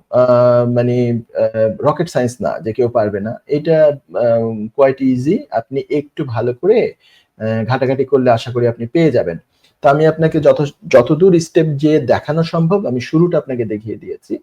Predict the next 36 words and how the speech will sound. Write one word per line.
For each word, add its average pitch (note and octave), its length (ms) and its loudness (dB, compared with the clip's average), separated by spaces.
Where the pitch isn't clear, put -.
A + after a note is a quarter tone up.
আপনি C#3 220 -4
এইচএমআরসি D3+ 440 -4
log B2 280 0
in, G3+ 180 -2
তারপর - 280 -2
হচ্ছে B2 160 -6
sign C3+ 460 -2
in, G3+ 120 0
তারপরে A#2 400 0
হচ্ছে A#2+ 500 -2
ওই A#2 140 0
যে A#2+ 120 0
নিউ E3 360 2
ইউজার, F#3 360 2
এভাবে D#3 300 2
করে C3+ 200 0
নেক্সট B2+ 320 -2
স্টেপে B2+ 380 -2
গিয়ে D#3 320 2
যা A#2 140 0
যা B2 140 -2
চায় B2+ 320 -4
সেভাবে B2 360 0
দিয়ে E3+ 160 2
আপনি C3+ 260 0
ওপেন G#2+ 240 0
করে A#2+ 180 -2
ফেলবেন। C#3+ 420 -4
তারপরে A#2+ 380 2
তো A2 320 0
you A2+ 180 2
can A2 420 -4
have B2+ 300 0
access B2 460 2
in A#2 100 2
your A2+ 220 0